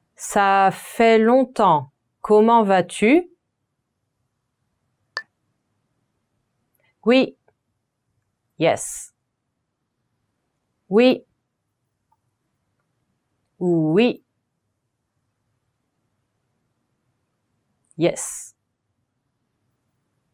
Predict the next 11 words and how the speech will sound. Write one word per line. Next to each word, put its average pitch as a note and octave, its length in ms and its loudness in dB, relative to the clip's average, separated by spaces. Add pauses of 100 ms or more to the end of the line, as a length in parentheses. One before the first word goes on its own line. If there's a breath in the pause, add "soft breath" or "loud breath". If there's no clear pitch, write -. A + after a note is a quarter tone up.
(1500)
Oui, D4 240 2
s'il G3+ 240 -2
vous G#3+ 140 2
plaît. D3+ 340 -4 (1900)
Yes, C4 280 0
please. F3+ 520 -4 (2750)
Oui, G#3 560 2 (160)
s'il A#3+ 480 -2
vous A3 260 0
plaît. E3+ 480 -2 (1800)
Non. F3 360 -2